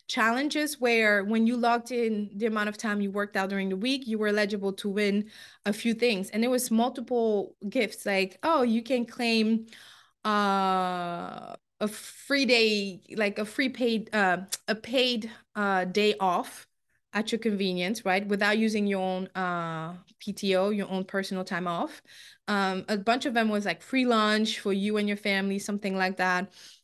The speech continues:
And then the biggest, I think the larger was, like, a short trip somewhere, uh, movie tickets. That was post, uh, pre-pandemic, and that was back in twenty twelve, okay? Um, so incentivize your people. And if you're listening to this and be like, "This is great. Why is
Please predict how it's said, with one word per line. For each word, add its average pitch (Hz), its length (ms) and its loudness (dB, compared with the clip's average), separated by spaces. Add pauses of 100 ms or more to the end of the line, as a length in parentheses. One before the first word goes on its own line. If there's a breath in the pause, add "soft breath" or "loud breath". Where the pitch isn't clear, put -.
(100)
And 214 180 4
then 220 140 4
the 214 100 4
biggest, 247 440 -2
I 220 80 -4
think 247 220 0
the 247 80 2
larger 214 500 2
was, 208 180 0
like, 190 160 -2
a 202 40 -4
short 208 340 -2
trip 220 280 -2
somewhere, 208 800 0 (340 loud breath)
uh, 190 220 2
movie 214 340 2
tickets. 214 680 2
That 185 140 0
was 185 120 -4
post, - 340 -8
uh, 190 100 0
pre-pandemic, 165 720 -2
and 165 80 -4
that 170 100 -2
was 175 100 -6
back 180 200 -2
in 165 100 -8
twenty 170 440 -6 (120)
twelve, 156 520 -4
okay? 170 380 -4 (400 loud breath)
Um, 220 140 2
so 247 240 2 (120)
incentivize 285 920 0
your 240 80 2
people. 233 600 -2
And 294 360 4 (320 loud breath)
if 311 160 0
you're 453 120 4
listening 403 320 0
to 370 100 -2
this 370 200 2
and 349 80 -2
be 339 80 0
like, 277 120 0
"This 415 160 0
is 254 80 -4
great. 262 300 -4
Why 240 100 -6
is 480 60 -10